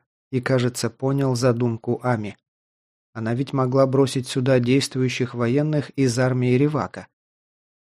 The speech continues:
Теперь, когда они с отцом вроде бы как на одной стороне, это несложно.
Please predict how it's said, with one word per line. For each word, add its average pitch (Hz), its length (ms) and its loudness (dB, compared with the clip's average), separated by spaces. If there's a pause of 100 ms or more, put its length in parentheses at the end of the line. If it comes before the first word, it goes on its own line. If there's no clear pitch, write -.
Теперь, 151 280 2
когда 127 360 -2
они 135 300 2
с 123 120 -2
отцом 131 380 2
вроде 123 280 0
бы 120 160 2
как - 280 -4
на 120 120 2
одной 117 260 -2
стороне, 120 600 -2 (100)
это 131 240 -6
несложно. 113 680 -2